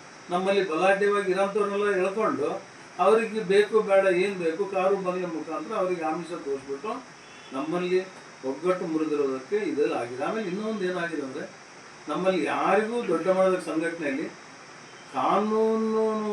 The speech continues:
ಒಂದು ಪ್ರಕ್ರಿಯೆಯಲ್ಲಿ ಹೋಗಿ ತೊಡಸ್ಕೊಂಡ್ಬಿಟ್ಟು ಸರ್ಕಾರಕ್ಕೆ ಚಾಟಿ ಬೀಸ್ ಅಂತ ಇವತ್ತಿಗೂ ಸಂಘಟನೆಕಾರ ಉಟ್ಕೊಂಡಿಲ್ಲ. ಆ ಒಂದು ದೃಷ್ಟಿಯಾಗಿ ಇವತ್ತು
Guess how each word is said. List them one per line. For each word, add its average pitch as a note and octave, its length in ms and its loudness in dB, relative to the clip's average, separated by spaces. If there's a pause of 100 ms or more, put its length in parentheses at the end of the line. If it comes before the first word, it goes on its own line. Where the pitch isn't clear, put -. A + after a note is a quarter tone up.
ಒಂದು F#3+ 400 2
ಪ್ರಕ್ರಿಯೆಯಲ್ಲಿ G3+ 520 4
ಹೋಗಿ F#3 260 4
ತೊಡಸ್ಕೊಂಡ್ಬಿಟ್ಟು E3+ 680 -6 (640)
ಸರ್ಕಾರಕ್ಕೆ A3+ 600 0
ಚಾಟಿ G3+ 520 0
ಬೀಸ್ F#3+ 320 -4
ಅಂತ F3 240 -2 (280)
ಇವತ್ತಿಗೂ G3+ 340 2
ಸಂಘಟನೆಕಾರ F3 720 -4
ಉಟ್ಕೊಂಡಿಲ್ಲ. C#3+ 840 -4 (580)
ಆ C#3 160 6
ಒಂದು G#3+ 300 0
ದೃಷ್ಟಿಯಾಗಿ E3+ 420 0
ಇವತ್ತು E3+ 420 0